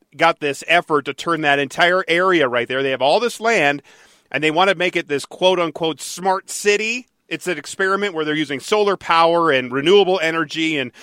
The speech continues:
they have this autonomous little vehicle that travels around. They wanna build, basically build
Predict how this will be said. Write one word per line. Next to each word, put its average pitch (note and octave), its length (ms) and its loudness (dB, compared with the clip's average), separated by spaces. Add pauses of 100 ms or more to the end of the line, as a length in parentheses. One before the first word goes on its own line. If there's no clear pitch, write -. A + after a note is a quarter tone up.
(120)
they C#3 100 2
have D3+ 100 6
this C#3 140 -4
autonomous F3+ 720 0
little F3+ 220 0
vehicle D#3+ 580 -4
that C#3+ 100 -4
travels D#3+ 400 0
around. C#3+ 400 0
They D#3 120 0
wanna G#3+ 180 0
build, F#3+ 320 -2
basically E3+ 520 -4
build E3+ 440 -6